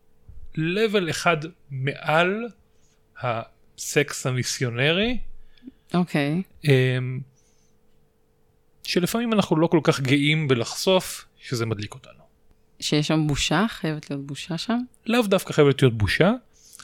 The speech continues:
Speaker 1: אבל עד שנגיע לס-, לשלב שבו אנחנו מרגישים בנוח לומר, "זה מדליק אותנו",
Speaker 2: כן.
Speaker 1: ייקח קצת זמן. או י-, נידרש לראות שאנחנו לא לבד שם.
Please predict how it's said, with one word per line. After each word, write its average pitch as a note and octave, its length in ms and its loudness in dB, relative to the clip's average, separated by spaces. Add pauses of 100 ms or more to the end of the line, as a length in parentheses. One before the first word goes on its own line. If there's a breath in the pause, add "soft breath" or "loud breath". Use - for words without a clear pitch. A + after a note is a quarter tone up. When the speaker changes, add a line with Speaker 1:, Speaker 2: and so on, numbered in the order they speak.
(120 loud breath)
Speaker 1:
אבל A#2 380 0
עד F3 200 4
שנגיע C3 500 0
לס-, - 520 -6
לשלב A#2 480 2
שבו A#2+ 340 -8
אנחנו G#2+ 380 -14 (800)
מרגישים B2 300 -4
בנוח A#2+ 320 2
לומר, A2+ 340 0
"זה G#2+ 240 0
מדליק A#2+ 320 0
אותנו", B3 420 -2 (260)
Speaker 2:
כן. D3+ 220 2 (200)
Speaker 1:
ייקח A3+ 240 0
קצת F3+ 240 -2
זמן. C#3 220 -10 (440)
או C#3+ 260 2
י-, D#3+ 300 -12 (400)
נידרש D#3+ 800 6 (580 soft breath)
לראות C#3 580 6
שאנחנו A#2+ 800 -6
לא A#2+ 140 2
לבד G2+ 260 -4
שם. - 120 -8